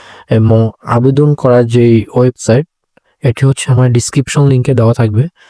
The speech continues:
আপনারা হচ্ছে যে কোনো কম্পিউটার দোকান অথবা আপনার হাতে থাকা স্মার্টফোন দিয়েও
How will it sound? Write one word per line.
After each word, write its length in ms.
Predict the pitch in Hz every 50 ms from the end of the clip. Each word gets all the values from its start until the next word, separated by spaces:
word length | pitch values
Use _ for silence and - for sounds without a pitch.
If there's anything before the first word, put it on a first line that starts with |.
| _ _ _ _ _ _ _ _ _ _ -
আপনারা 320 | 139 - - 131 131 131 131
হচ্ছে 300 | 135 127 - - - 139 135 131 113 117
যে 140 | 120 127 123
কোনো 180 | - 131 127 131
কম্পিউটার 480 | - 127 120 123 - - 120 127 127
দোকান 280 | 117 110 110 104 110 131 139
অথবা 360 | - 120 120 - - 123 120 117
আপনার 280 | 117 - 123 117 117
হাতে 260 | 117 - - 123 - -
থাকা 220 | - 147 - - 139 131
স্মার্টফোন 460 | 131 - 143 131 127 - - - 131 127 120
দিয়েও 260 | 123 117 110 117 151